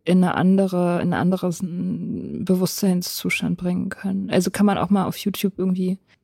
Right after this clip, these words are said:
Atmen gegen Stress oder so, wa-, sich was suchen und das mal ausprobieren, wenn man gestresst ist. Äh, mir hat das krass geholfen auch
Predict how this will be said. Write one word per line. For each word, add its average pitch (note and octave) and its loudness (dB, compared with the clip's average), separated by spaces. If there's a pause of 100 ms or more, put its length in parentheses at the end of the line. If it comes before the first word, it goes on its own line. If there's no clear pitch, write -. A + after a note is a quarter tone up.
(140)
Atmen F#3 2
gegen F3 2
Stress - -2
oder F3+ 2
so, F3+ 0
wa-, F3 -2
sich F3 -2
was F3+ 2
suchen G3+ 2
und F#3+ 0
das F3 0
mal E3+ 4
ausprobieren, F3+ 0 (840)
wenn G#3+ 6
man F3 6
gestresst - -2
ist. - -2
Äh, F#3+ 4
mir F#3+ 6
hat F#3+ -4
das - -6
krass - -4
geholfen G3 2
auch G3 -2